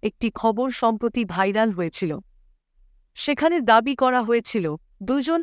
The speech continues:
আরেকটা দুই হাজার সতেরো সালে হংকংয়ে গেছিলেন সন্দীপ ঘোষ। সেখানে একটি হাসপাতালে পুরুষ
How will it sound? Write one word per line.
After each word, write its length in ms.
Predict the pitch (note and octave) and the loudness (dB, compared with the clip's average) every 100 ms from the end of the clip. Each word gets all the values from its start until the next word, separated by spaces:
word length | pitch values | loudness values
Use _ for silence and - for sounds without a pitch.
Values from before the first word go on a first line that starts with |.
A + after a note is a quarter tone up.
| - | 2
আরেকটা 420 | A3+ A#3 A#3 B3 | 2 4 0 -2
দুই 240 | G3+ G#3+ C4 | -2 -2 -2
হাজার 360 | A#3+ C#4 C4+ C#4 | 0 0 0 0
সতেরো 460 | - A3 B3 A#3 A#3+ | -2 -2 0 0 -2
সালে 320 | - G3+ G#3+ | 0 2 2
হংকংয়ে 560 | G3+ G#3+ A#3 B3 A#3+ A#3+ | 0 0 0 0 0 0
গেছিলেন 460 | G3 G3 G#3+ G3+ G#3+ | -2 -2 -2 -2 -2
সন্দীপ 460 | G#3 A#3 A3+ B3 G3 | -2 -2 0 -2 -4
ঘোষ। 280 | E3 F3+ D#3 - _ _ _ _ _ _ _ _ - - | -4 -4 -4 -12 _ _ _ _ _ _ _ _ -20 -8
সেখানে 420 | - C#4+ D#4 F4 D#4+ | -4 0 2 2 0
একটি 200 | - C#4 | 0 0
হাসপাতালে 640 | G#3+ A#3+ - C4 C4 B3 B3 | 0 -2 0 0 2 0 -2
পুরুষ 360 | - C#4+ D#4 | -2 -4 -4